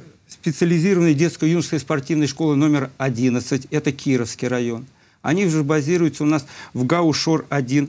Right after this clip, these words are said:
областной, это где, э, масштаб, это база основная Ярошевского один А и спортивный ко-, комплекс «Металлург», зал борьбы на стадионе «Металлург», улица Строителей, один. Вот.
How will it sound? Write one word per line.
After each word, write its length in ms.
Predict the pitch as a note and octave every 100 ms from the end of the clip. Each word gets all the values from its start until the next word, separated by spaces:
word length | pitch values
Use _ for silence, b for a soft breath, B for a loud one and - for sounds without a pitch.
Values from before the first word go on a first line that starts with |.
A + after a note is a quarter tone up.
| -
областной, 640 | C3+ C3+ C#3+ D#3 D3 C#3+ C3+ b _
это 240 | C#3+ C#3+ C#3+
где, 180 | C3+ - -
э, 100 | - -
масштаб, 540 | D3 C#3+ - C#3+ C#3 B B
это 260 | - D#3 D#3
база 580 | C3 D3+ C#3 C3+ C3+ C3 -
основная 480 | - C3 D3 D3 C#3+
Ярошевского 800 | B2+ C#3 C3+ E3 - - B2 B2 -
один 320 | B2+ C#3 D3
А 200 | E3 E3+ - -
и 60 | C#3+
спортивный 560 | - C#3 C3+ D#3+ D3
ко-, 280 | C3+ D#3 D3 B B B _
комплекс 340 | D3+ C3 B2+ -
«Металлург», 520 | C#3 C3+ C#3 F3+ -
зал 280 | A2 C3 D3
борьбы 440 | C3 C#3 D3 E3+ - _ _ B2+
на 400 | C3 B2+ B2+ - _
стадионе 460 | - - C3 D3+ C#3+
«Металлург», 500 | C3+ C3 A2+ A2 - E3
улица 320 | D3+ C3+ C3
Строителей, 640 | - C3+ D#3+ E3+ D3+ C3+ -
один. 360 | C3 A2+ A#2 G#2 b b b b
Вот. 380 | A2+ B2+ A#2+